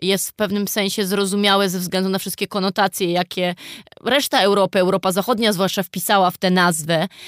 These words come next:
e, i, i właśnie od tych stereotypów typu kocioł bałkański, bałkanizacja i tak dalej. Em, ale Chorwaci bardzo się czuli właśnie,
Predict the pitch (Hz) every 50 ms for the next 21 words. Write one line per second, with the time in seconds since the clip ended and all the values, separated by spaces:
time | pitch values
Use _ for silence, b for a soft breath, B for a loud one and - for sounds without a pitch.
0 | B B B - - 170 165 165 170 170 165 147 104 180 175 175 180 175 127 185
1 | 175 180 185 190 - 214 185 165 180 - - - 185 - - - 214 196 185 185
2 | - - 185 - 190 180 - - 196 180 - 180 170 165 170 160 B B B B
3 | 254 B _ - 208 175 - 208 185 175 185 185 180 - 202 185 180 175 185 -
4 | - 185 170 165 180 175 - 208 180 180 180 156 185 175 180 180 - - - 185
5 | 180 175 165 - 185 180 180 156 165 165 160 160 180 190 B B B B B B
6 | - 165 170 165 165 165 165 170 170 165 170 175 - - _ - 185 190 190 202
7 | 202 - 214 202 208 233 - 269 208 202 226 247 240 254 233 - 226 180 - 226
8 | 220 202 190 170 185 196 - 208 208